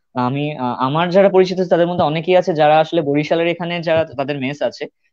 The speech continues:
সেখানে তাদের, আহ, এমনকি প্রয়োজনীয় জিনিসপত্র অনেক রেখে গিয়েছিল, যেটা নিয়ে এখন তারা টেনশনে আছে অনেক। তো, আহ, তোমার কাছে আরেকটা জানতে চাওয়া যেটা হচ্ছে যে,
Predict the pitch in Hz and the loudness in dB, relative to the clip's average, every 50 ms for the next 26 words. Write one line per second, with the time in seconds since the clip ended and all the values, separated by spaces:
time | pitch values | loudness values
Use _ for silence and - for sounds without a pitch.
0 | _ _ - 143 143 151 151 156 156 147 135 147 151 151 - 139 127 120 120 113 | _ _ -8 -6 -4 -4 -6 -2 0 0 0 0 -2 -2 -2 0 0 0 0 -2
1 | - 127 127 135 143 147 - 147 - 151 160 160 151 175 175 180 175 165 170 175 | -2 -4 -4 -4 -4 -8 -8 -2 0 2 2 2 2 0 -2 -2 -2 -2 -4 -4
2 | 170 - 180 180 - - 185 170 165 156 - 139 139 156 143 139 135 127 123 127 | -4 -2 -2 -2 0 0 -2 -2 -2 -2 -2 -2 -2 -2 -2 0 0 -2 -2 -4
3 | 123 123 123 120 135 135 139 139 135 131 156 151 143 151 151 147 - 127 127 123 | -6 -6 -4 -4 -4 -4 -2 -4 -4 -4 -4 -2 0 0 0 0 0 -4 -4 -4
4 | - 135 127 117 98 - - 101 - _ _ _ _ _ - - - - _ - | -4 -4 -4 -4 -6 -6 -10 -18 -20 _ _ _ _ _ -20 -20 -20 -20 _ -4
5 | - 135 127 123 120 - - _ - - - - - - _ - - 113 117 120 | -2 0 2 2 0 -2 -4 _ -20 -20 -20 -20 -20 -20 _ -8 -4 -2 -2 -2
6 | 117 151 156 165 160 185 180 - 202 180 175 175 175 208 190 175 185 175 160 185 | -2 -2 -2 0 0 0 0 2 2 2 2 2 2 2 2 2 0 -2 -2 -2
7 | 175 196 185 185 170 170 160 175 175 175 170 - - 185 175 165 180 180 180 175 | 2 2 2 4 2 2 0 0 0 -2 -2 -4 -4 -6 -4 -2 0 0 0 0